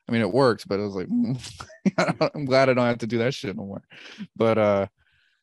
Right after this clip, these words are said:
yeah, that, that was sort of the thing, is going in the hostile rooms and just sort of attacking or just saying something crazy. Um, to the point where it's like, I might get jumped.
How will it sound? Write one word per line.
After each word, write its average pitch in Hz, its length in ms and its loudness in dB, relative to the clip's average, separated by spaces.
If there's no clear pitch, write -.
yeah, 120 360 2
that, 113 260 0
that 123 140 0
was 117 200 -4
sort - 360 -6
of 104 60 -2
the 98 100 -4
thing, 104 360 -2
is 92 320 -12
going 113 180 0
in 104 100 0
the 98 80 0
hostile 104 460 -2
rooms 104 360 -6
and 95 120 -10
just - 320 -12
sort 123 240 0
of 104 60 -2
attacking 135 680 -4
or 98 80 -4
just 107 200 -4
saying 170 240 -2
something 131 340 -6
crazy. 110 580 -4
Um, 98 460 -2
to 151 100 2
the 139 80 2
point 202 300 0
where 147 180 0
it's 127 140 -4
like, 117 200 -2
I 123 120 0
might 131 240 0
get 104 200 -4
jumped. 98 420 -12